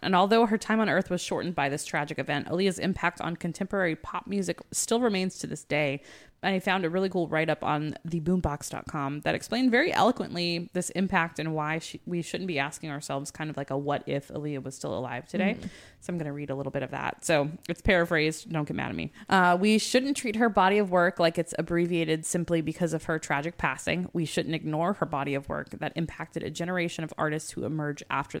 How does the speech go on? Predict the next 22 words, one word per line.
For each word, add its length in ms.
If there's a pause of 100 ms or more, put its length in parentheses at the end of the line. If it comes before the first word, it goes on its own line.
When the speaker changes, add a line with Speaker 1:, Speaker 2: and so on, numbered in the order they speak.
Speaker 1:
that." 200 (520)
Journalist 600
Todd 320
Williams 420
then 200
goes 180
on 160
to 100
explain 400
that 120
there 120
was 320
a 60
commentary 840
surrounding 480
Aaliyah 340
stating 260
that 100
her 100
music 420
legacy 440
wasn't 400